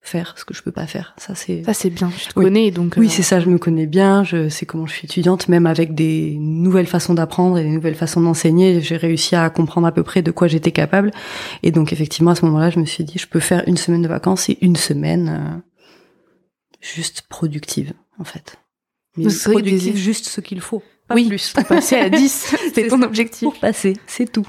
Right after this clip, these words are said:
Speaker 2: Oui, c'est vrai que des étudiants, des fois, à vingt ans, on arrive à la fac, on se connaît pas du tout, on sait pas, euh, comment apprendre. Là, tu te connaissais, donc, euh, en soi, c'était
Speaker 1: Mm.
Speaker 2: pas forcément, euh, un stress de prendre une semaine. Tu t'es dit, « Bon, j'en suis capable,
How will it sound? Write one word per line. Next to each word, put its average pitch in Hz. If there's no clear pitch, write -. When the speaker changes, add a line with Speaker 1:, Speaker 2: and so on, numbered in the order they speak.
Speaker 2:
Oui, 220
c'est 208
vrai 202
que 202
des 185
étudiants, 196
des 196
fois, 190
à 175
vingt 185
ans, 208
on 180
arrive 165
à 175
la 165
fac, 202
on 180
se -
connaît 156
pas 185
du 185
tout, 196
on 208
sait 170
pas, 185
euh, 175
comment 170
apprendre. 202
Là, 185
tu -
te -
connaissais, 185
donc, 175
euh, 165
en 180
soi, 190
c'était 196
Speaker 1:
Mm. -
Speaker 2:
pas 185
forcément, 175
euh, 165
un 170
stress 196
de 175
prendre 175
une 175
semaine. 202
Tu -
t'es 170
dit, « 185
Bon, 175
j'en 156
suis -
capable, 180